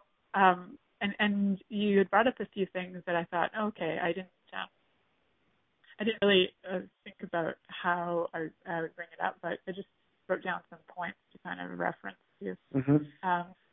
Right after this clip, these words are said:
Speaker 1: and one of them was, uh, that we talked about, and I kind of re-, reframed it to say,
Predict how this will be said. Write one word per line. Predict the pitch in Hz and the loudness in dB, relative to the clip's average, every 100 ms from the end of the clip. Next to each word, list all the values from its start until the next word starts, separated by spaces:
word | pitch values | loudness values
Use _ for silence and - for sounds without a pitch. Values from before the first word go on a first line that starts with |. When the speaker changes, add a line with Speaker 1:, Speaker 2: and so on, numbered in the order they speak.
| _ _ _ _ - | _ _ _ _ -4
Speaker 1:
and | 208 202 | 0 2
one | 220 | 2
of | 294 | 2
them | 269 208 190 | 2 -2 -4
was, | 180 175 175 170 _ _ _ 190 | -4 0 0 -2 _ _ _ -14
uh, | 180 190 196 196 _ | -12 -10 -10 -12 _
that | 185 | -4
we | 175 180 | -2 -2
talked | 185 175 - | 0 0 0
about, | 180 160 | -6 -4
and | 170 | -4
I | 170 | -8
kind | 196 190 | -8 -6
of | 185 | -4
re-, | 170 175 _ _ _ _ 190 | -4 -6 _ _ _ _ -8
reframed | 175 - 170 175 _ | -8 -10 -16 -16 _
it | 151 - _ _ _ _ _ - | -16 -16 _ _ _ _ _ -20
to | - | -2
say, | 190 180 202 | 4 4 4